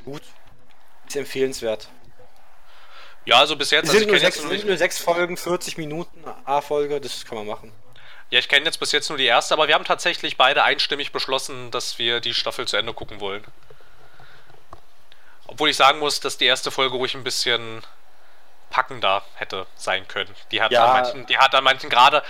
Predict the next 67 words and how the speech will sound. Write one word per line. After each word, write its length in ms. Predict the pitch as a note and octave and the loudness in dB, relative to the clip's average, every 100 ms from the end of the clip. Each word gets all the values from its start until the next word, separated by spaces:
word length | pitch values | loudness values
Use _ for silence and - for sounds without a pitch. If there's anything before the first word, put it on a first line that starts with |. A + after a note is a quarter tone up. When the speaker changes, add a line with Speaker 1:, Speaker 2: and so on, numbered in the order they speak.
| - - - | -8 -8 0
Speaker 2:
gerade 260 | B2 C3+ C3 | 8 10 10
am 120 | B2 | 8
Anfang 560 | B2 D3+ - A#2+ A#2 | 6 4 4 4 4
hat 140 | A#2+ A#2+ | 0 0
die 100 | A#2+ | 0
echt 160 | A#2 | 0
ziemliche 340 | - C3 A#2+ A#2 | -4 -6 -6 -2
Längen 400 | G2 G2+ G2+ F#2+ - - - | -2 -4 -6 -12 -12 -12 -10
irgendwie. 420 | G2+ G2 G#2 G2 | -10 -8 -8 -6
Bis 260 | A2 - | -6 -6
Speaker 1:
Ja. 40 | A#2 | 4
Speaker 2:
da 120 | A2+ | 6
mal, 180 | B2 B2 | 8 6
also 260 | B2 C3+ C3 - | 4 2 0 -4
Speaker 1:
Da 80 | |
stimme 180 | - F#3 | -4 -2
ich 60 | E3 | -4
Speaker 2:
bis 0 | |
Speaker 1:
dir 100 | D#3+ | -4
zu, 200 | - E3+ | -4 -2
aber 220 | D#3+ D3+ | 2 2
du 80 | D3+ | 2
musst 200 | E3+ E3+ | -2 -2
so 180 | F3 D3+ | -4 -2
Speaker 2:
bis, 160 | F3+ G3+ | 0 2
Speaker 1:
bis 100 | F3+ | 2
zur 80 | D#3 | 0
Speaker 2:
bis, 0 | |
Speaker 1:
dritten 160 | F3 | 0
Speaker 2:
bis 120 | F#3+ | -2
die 80 | F#3 | 2
da 140 | F3+ D#3+ | 6 8
mal, 220 | F3 D3 | 8 4
Speaker 1:
Folge 60 | - - - - | 0 -14 -14 -12
Speaker 2:
ja, 160 | - C3+ | 0 4
aber 180 | E3+ F3 | 6 4
bis 120 | E3+ | 2
die 60 | - | 2
da 160 | D#3 | 6
mal 120 | F3+ E3+ | 8 8
halt 140 | F3+ | 6
so 80 | E3+ | 0
ein 40 | |
bisschen 200 | D#3 F3+ | -4 -4
in 80 | F3 | -4
die 100 | E3 | 0
Gänge 280 | D#3 F#3 G3+ | 0 4 2
kommen 460 | - F3+ E3+ E3+ | 6 4 4 -2
<laughs> 40 | F3+ | 0
irgendwie 380 | F3+ E3 F3 D#3+ | 0 0 0 0
und 120 | D#3+ | 0
das 100 | - | 0
so 180 | D#3+ D3+ - - - | 0 0 -6 -8 2
anfängt 440 | D3 F3 F3 D3+ | 2 4 -2 -2
interessant 580 | D#3 D#3 C#3+ - D#3 E3 | -2 -2 0 4 2 2
zu 160 | - C3+ | -2 2
werden, 260 | C3+ C#3+ | 4 4
da 80 | C#3 | 2
sitzt 220 | B2 - | -2 -4
du 40 | D3 | -2
so 160 | C3+ | 2
davor 280 | C3 B2 D3 | 2 4 2
und 100 | C#3 | 2
denkst, 260 | C3+ B2+ - | 0 -2 2
„Ja, 280 | B2+ B2+ A#2+ | 4 6 4
okay, 460 | A2+ - B2 B2 | 0 -2 0 2
jetzt 420 | A2+ A#2 - - | 2 0 -2 -8